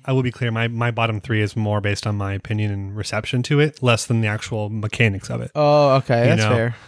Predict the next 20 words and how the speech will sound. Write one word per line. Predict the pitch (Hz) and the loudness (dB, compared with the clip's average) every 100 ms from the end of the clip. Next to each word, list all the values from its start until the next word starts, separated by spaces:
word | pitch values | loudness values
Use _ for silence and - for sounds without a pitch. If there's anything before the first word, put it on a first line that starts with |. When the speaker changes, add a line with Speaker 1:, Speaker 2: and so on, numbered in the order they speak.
| - | -2
Speaker 1:
Like, | 120 117 | 0 2
that's | 113 | 2
my | 117 | 2
personal | - 120 - 101 | 2 2 0 -2
opinion | - 110 110 110 | -2 0 2 2
of | 107 | 2
it, | 117 | 0
not | 110 110 107 | 2 2 2
the | 113 107 | 2 2
actual, | 104 101 - 107 | 2 0 -4 -4
like, | 104 101 - | -4 -8 -6
if | - | 0
I | 113 | 2
was | - | 2
to | |
judge | 123 107 | 0 0
the | 107 | 0
game | 107 104 | -2 -2
as | 101 - | -2 -6
itself, | - 107 98 87 | -6 -2 -2 -6